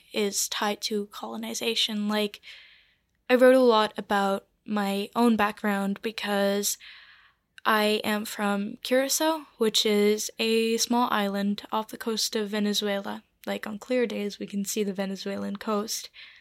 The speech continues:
And it lays in the Dutch Caribbean, which means that it was, uh, colonized by the Dutch peoples, and, uh, Dutch people continue to live there, and Dutch is one of the primary languages,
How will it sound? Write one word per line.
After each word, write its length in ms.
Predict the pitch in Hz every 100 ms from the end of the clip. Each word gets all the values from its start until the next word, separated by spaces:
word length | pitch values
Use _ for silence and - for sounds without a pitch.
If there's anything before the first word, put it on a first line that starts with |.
| _ _ _ _ _ _ _ _ -
And 360 | 233 233 233 -
it 260 | 240 -
lays 300 | 226 208 214
in 140 | 214 202
the 100 | -
Dutch 320 | - 131 -
Caribbean, 580 | - 190 190 202 262 330 _ _ _ _
which 320 | 226 214 -
means 400 | 214 208 208 -
that 360 | 214 202 202 - - - _ _ _ _ -
it 200 | 214 214
was, 640 | 214 202 196 202 - - _ _ _ _ -
uh, 360 | 233 220 - -
colonized 720 | - 240 233 214 202 202 -
by 120 | 220
the 120 | 202 202
Dutch 300 | 196 - -
peoples, 720 | - 240 302 330 311 - - _ 214
and, 420 | 208 208 208 - - _ _ _ _ _ _ _ _
uh, 200 | 240 226
Dutch 320 | 220 214 214
people 280 | - 220 220
continue 480 | 214 220 - 214 214
to 140 | 214
live 280 | 214 214 202
there, 360 | 220 202 196 - -
and 120 | 214
Dutch 200 | 214 214
is 160 | 240 220
one 140 | 226
of 100 | 220
the 60 | 220
primary 560 | - 220 214 214 214
languages, 800 | 214 208 202 208 208 196 196 -